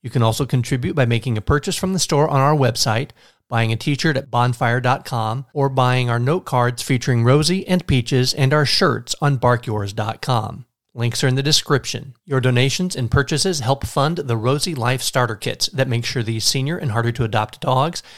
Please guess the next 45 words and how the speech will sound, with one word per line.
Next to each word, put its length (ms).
have 180
some 240
of 120
the 140
items 340
they'll 280
need 280
in 60
their 100
forever 340
home. 320
Any 200
donation 500
amount 240
is 100
greatly 320
appreciated, 680
but 100
here 160
are 100
some 220
popular 500
levels. 440
Thirty 180
dollars 380
provides 400
a 60
collar 340
and 180
leash 300
for 220
a 60
Rosie 300
Life 220
Starter 260
Kit 240
dog, 380
and 140
one 160
hundred 300
dollars 420
covers 360
their 160
entire 580
kit. 420